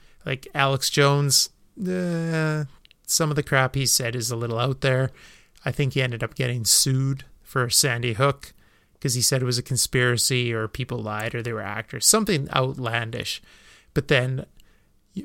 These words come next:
when you notice now that Rogan has his Spotify deal, he sits there and fact checks every single thing out of Alex Jones' mouth. It's less entertaining 'cause you don't have the madman going off, but it's the world we live in 'cause probably Spotify's like, "This guy cannot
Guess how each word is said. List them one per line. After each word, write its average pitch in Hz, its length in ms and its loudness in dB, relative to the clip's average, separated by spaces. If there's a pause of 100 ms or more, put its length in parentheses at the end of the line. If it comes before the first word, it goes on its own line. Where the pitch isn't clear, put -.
when 147 160 4
you 135 100 4
notice 131 580 4
now 123 220 0
that 120 140 -4 (260)
Rogan 127 420 2
has 117 300 0
his 127 160 0
Spotify 135 640 6
deal, 113 420 -2 (320)
he 160 160 0
sits 156 340 6
there 127 220 4
and 117 160 -6
fact 127 380 0
checks - 560 -8
every 131 300 0
single 127 320 2
thing 123 280 -2
out 117 140 0
of 110 420 -6
Alex 117 300 -2
Jones' 117 300 -6
mouth. 120 260 -4 (460)
It's 127 160 4
less 175 180 6
entertaining 156 540 2
'cause 135 160 0
you 135 80 2
don't 123 180 2
have 117 480 -2
the 110 80 -4
madman 120 640 -2 (300)
going 127 280 0
off, 127 400 0 (540)
but 120 220 -4 (180)
it's - 220 0
the 147 220 2
world 135 200 4
we 131 100 0
live 135 220 4
in 113 160 -4
'cause 113 180 -6
probably 117 280 -2
Spotify's 113 720 0
like, - 340 -8
"This 131 160 2
guy 123 200 0
cannot 113 500 -4